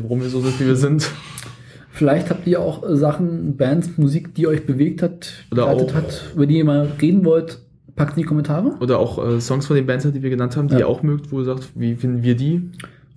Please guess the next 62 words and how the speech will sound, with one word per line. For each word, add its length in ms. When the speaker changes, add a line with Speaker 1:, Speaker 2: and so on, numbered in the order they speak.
Speaker 2:
Oder 580
warum 260
ihr 140
bestimmte 440
Sachen, 200
über 80
die 100
wir 80
geredet 240
haben, 140
total 340
grauenvoll 460
findet. 380
Speaker 1:
Ja, 140
das 200
wäre 80
auch 60
mal 100
interessant. 320
Speaker 2:
Interessant, 280
dann 120
gibt's 240
hinterher 540
in 60
der 100
nächsten 220
Sendung 200
Bashing. 360
<laughs> 500
Speaker 1:
Wenn 160
Leute 200
sagen, 180
Led 160
Zeppelin, 340
äh, 100
nicht 100
Led 140
Ze-, 120
bei 140
mir 100
Led 180
Zeppelin, 320
bei 80
dir 120
Pink 160
Floyd 160
ist 100
scheiße, 300
dann 240
Speaker 2:
<laughs> 0
Speaker 1:
erstmal 260
zurückgebasht. 720
Speaker 2:
Äh, 220
Pink 180
Floyd, 240
das 200
ist 80
doch 60
voll 140
für 100
den 60
Arsch. 420